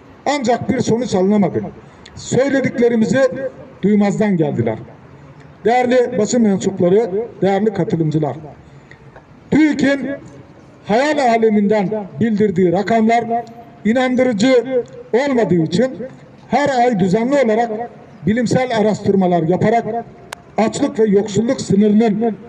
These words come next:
ulaştığı gerçek boyutu ortaya koyduk. Bu gerçekleri yetkililere duyurmaya çalıştık.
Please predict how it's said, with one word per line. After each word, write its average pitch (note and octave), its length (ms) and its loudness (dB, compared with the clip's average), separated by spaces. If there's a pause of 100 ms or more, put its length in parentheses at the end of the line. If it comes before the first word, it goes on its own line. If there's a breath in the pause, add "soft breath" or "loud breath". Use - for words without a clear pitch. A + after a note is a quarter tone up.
(120)
ulaştığı A3+ 480 2
gerçek F3 580 -2
boyutu G3+ 300 2
ortaya G3+ 380 2
koyduk. D#3+ 380 0 (640 loud breath)
Bu D4+ 120 2
gerçekleri A3+ 1000 2 (400)
yetkililere A3 640 0
duyurmaya G3+ 400 2
çalıştık. D3+ 420 -4